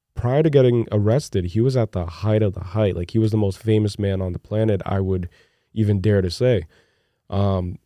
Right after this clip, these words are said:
but then now he kind of, like, you know, you know, with the twenty-four hour news cycle,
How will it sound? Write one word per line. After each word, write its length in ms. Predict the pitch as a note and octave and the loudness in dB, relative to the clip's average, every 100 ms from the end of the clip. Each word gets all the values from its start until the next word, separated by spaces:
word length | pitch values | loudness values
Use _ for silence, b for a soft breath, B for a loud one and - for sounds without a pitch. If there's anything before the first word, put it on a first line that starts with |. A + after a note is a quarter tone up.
| _ | _
but 140 | A2 A2 | -4 2
then 160 | G#2+ | 2
now 460 | A2+ D3 C3+ G#2+ G#2 | 4 2 4 4 0
he 320 | - - A2+ G#2 | -8 -4 -2 -2
kind 260 | A#2+ A2 | -2 0
of, 120 | G#2 G2+ | 0 0
like, 180 | G2 - _ _ _ _ B2+ | -2 -4 _ _ _ _ -8
you 100 | - | -8
know, 80 | - _ _ - | -10 _ _ -8
you 200 | B2+ B2+ | 0 2
know, 320 | A2+ G2+ G#2+ | 4 2 0
with 280 | A#2 G#2 A2+ | -2 0 0
the 80 | A#2 | 0
twenty-four 480 | - A#2+ A2+ - A2+ | 0 0 2 2 4
hour 260 | G#2+ G#2+ | 4 4
news 300 | G#2 A#2 B2+ | 4 2 2
cycle, 540 | - G2+ F#2+ G2+ G2+ | 0 -2 0 0 0